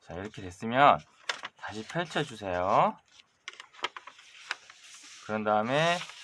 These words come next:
지금 이쪽 방향으로 접었기 때문에 이제는 돌려서 이 방향으로 또 한번 접어주세요.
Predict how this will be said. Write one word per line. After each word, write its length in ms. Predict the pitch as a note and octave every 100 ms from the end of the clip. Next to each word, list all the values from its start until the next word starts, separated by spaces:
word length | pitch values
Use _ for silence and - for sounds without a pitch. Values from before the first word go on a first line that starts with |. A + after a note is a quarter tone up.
| - - - -
지금 360 | G#2 A#2 C#3 - - - - - - _ - - - - -
이쪽 340 | - G3 G3
방향으로 420 | F#3+ E3+ D3+ C#3+
접었기 380 | A2+ G#2 B2 -
때문에 560 | - G#2 G2+ C#3+ C#3+ E2 _ _ _ _ _ _
이제는 400 | - G2+ A#2 C3+
돌려서 520 | C#3+ E2+ A2 D#3+ D3+ G2 - - - - - - - F#2
이 60 |
방향으로 480 | G2+ D#3+ D#3 A2 F#2 - - - - - - - - - - _ _ - _ _ _ _ _ _ _ _ _ _ _ _ _ _
또 140 | - F#2+
한번 760 | F#2+ F#2+ A#2+ D3+ D#3 D#3 D#3
접어주세요. 540 | - F2 F2+ - -